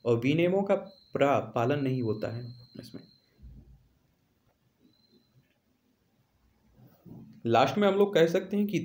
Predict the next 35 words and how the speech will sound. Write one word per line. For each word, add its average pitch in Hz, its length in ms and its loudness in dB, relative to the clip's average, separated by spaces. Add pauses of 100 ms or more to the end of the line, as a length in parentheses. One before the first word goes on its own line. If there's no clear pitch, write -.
तीन 180 220 -2
दशक 175 320 2
पुराने 123 300 0
उपभोक्ता 117 420 0
संरक्षण 135 420 -4
कानून 107 420 -4 (120)
उन्नीस 156 340 -2
सौ 196 60 0
छियासी 110 440 -2
की - 200 -14 (800)
जगह 139 340 4
नए 185 240 4
उपभोक्ता 170 440 0
संरक्षण 170 460 -2
कानून 165 340 -2
लागू 131 260 0
होने 123 240 -2
में 113 220 -8 (120)
से 120 180 -4 (640)
पुराने 151 460 2
मी-, 180 340 0
नियमों 156 300 0
की 175 120 -6 (160)
खामियां 120 420 -2
दूर 131 180 0
हुई 143 180 -2
हैं। 175 200 -8 (440)
नए 143 260 6
कानून 175 340 4
में 185 140 0
जो 139 120 0
बड़ा 135 200 4
बदलाव 123 400 2
हुआ 110 160 -4
है 120 200 -12